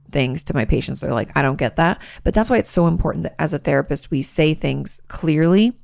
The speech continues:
and concisely and ask our patients if they have questions. Because when we say things like, "Gotta get to know yourself better," you're like, "H-, how?"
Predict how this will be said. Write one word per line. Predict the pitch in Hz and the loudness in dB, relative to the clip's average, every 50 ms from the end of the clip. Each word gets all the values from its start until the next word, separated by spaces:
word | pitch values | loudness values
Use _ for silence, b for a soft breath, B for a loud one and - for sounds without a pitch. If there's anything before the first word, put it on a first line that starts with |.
| - - - | -10 -4 -2
and | 165 160 | 0 0
concisely | - 165 160 - - 151 156 170 - - - 226 226 233 - B B B B | 0 0 0 0 0 2 2 2 2 2 2 4 2 2 0 B B B B
and | B 131 113 - | B -2 0 0
ask | 135 151 160 - - | 0 0 -2 -2 0
our | 156 147 147 151 - - - - _ _ | 0 0 0 0 -4 -8 -20 -20 _ _
patients | - - - 156 - - 156 160 - | -4 -2 -2 -2 -2 -2 -4 -4 -4
if | - - | -2 -2
they | 143 | 0
have | - 135 - | -2 -2 -2
questions. | - - 147 - - - - - - | -4 -4 -4 -2 -4 -6 -6 -6 -6
Because | - 170 - 185 165 - B B B B | -4 0 2 0 0 0 B B B B
when | B 196 196 | B 4 4
we | 196 185 | 4 6
say | - 202 202 | 4 4 2
things | - 180 165 160 | 2 0 0 0
like, | 156 151 - | -2 -2 0
"Gotta | - 143 135 135 | 0 0 0 0
get | 143 143 | 0 -2
to | - 147 | 0 0
know | 147 | 2
yourself | 151 156 156 - - - - | 2 2 0 -2 -4 -2 0
better," | 113 117 139 143 147 143 151 _ - | 0 0 0 0 -2 -2 -6 _ -6
you're | - 151 147 131 | -2 0 2 2
like, | 139 131 - - _ _ - | 2 0 -2 -4 _ _ -10
"H-, | - 160 160 160 165 160 156 - - | -6 -6 -6 -4 -4 -6 -6 -8 -8
how?" | - 175 - 165 151 151 143 117 90 - - 226 220 | -8 -6 -4 -2 -2 -2 -2 -2 -4 -4 -8 -12 -14